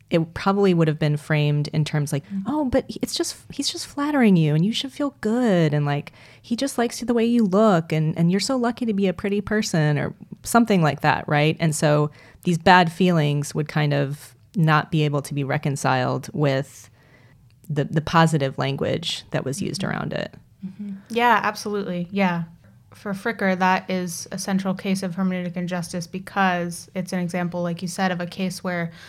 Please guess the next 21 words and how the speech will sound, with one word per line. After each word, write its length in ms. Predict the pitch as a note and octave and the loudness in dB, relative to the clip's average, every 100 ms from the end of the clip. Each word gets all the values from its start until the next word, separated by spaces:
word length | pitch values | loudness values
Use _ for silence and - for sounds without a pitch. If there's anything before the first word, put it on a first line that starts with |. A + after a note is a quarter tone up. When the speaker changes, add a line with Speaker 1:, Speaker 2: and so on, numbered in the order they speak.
| - - - | -20 -12 -8
Speaker 2:
the 100 | F#3+ | -2
concept 420 | G3+ G3 G3 F#3+ | 2 2 0 -4
that 120 | F#3 | -2
you 140 | F#3+ | 0
would 120 | F#3+ F#3 | 0 2
need 440 | G#3 A3+ G3+ G3 | 0 0 -2 -4
to 100 | - | -6
be 160 | G3 F#3+ | -4 -2
able 180 | F#3 F#3 | -2 -6
to 340 | - F#3+ F3+ | -4 -6 -6
communicate 680 | E3+ F#3+ G3 G3 F#3+ F#3+ F3+ | -4 0 2 2 0 -4 -6
why 240 | F3+ F#3+ | -2 0
this 220 | F#3+ F#3 F#3 | 0 -4 -6
is 100 | E3+ | -6
problematic 720 | F#3+ F3+ F#3 F3 F3 F3 F3 | -6 -4 -4 -2 -4 -4 -6
and 100 | F3 | -6
how 200 | F#3 F#3 | -4 -4
it's 180 | F#3 F3+ | -4 -8
related 380 | F3+ E3+ F3 | -6 -6 -8
to 80 | E3+ | -10
power, 560 | F3+ - G3 F3+ F3 | -10 -2 0 0 -2